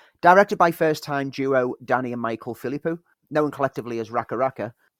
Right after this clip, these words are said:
who rose to prominence via their YouTube channel that won various awards for its horror comedy content. Talk to Me is a great example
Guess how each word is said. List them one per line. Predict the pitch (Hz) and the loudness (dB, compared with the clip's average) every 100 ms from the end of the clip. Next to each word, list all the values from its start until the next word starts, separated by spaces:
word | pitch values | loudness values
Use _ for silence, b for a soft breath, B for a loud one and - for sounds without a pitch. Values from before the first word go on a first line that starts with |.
| _ | _
who | 143 - | -4 -2
rose | 160 165 165 | 2 2 2
to | 147 | -6
prominence | - 135 127 127 | -6 -4 -4 -8
via | - 123 120 | -6 -4 -4
their | 120 117 | -4 -4
YouTube | 117 127 123 127 117 | -4 -6 -8 -8 -10
channel | - 120 113 110 | -6 -6 -6 -6
that | 113 | -8
won | 120 113 107 | -4 -4 -4
various | 120 113 113 120 | -4 -2 -4 -6
awards | 98 113 101 - - | -4 -2 -2 -6 -6
for | 135 | -2
its | 127 - | -2 -2
horror | - 127 120 | -2 0 0
comedy | - 120 113 107 | -2 -6 -6 -6
content. | - 127 117 113 95 - _ _ _ _ _ - | -8 -8 -6 -8 -10 -12 _ _ _ _ _ -2
Talk | 180 190 - | 2 2 0
to | 160 | -4
Me | 117 101 | -4 -6
is | 117 | -12
a | 110 | -14
great | - 139 170 175 | -6 -4 -4 -8
example | - 147 156 - 101 | -8 -6 -8 -12 -14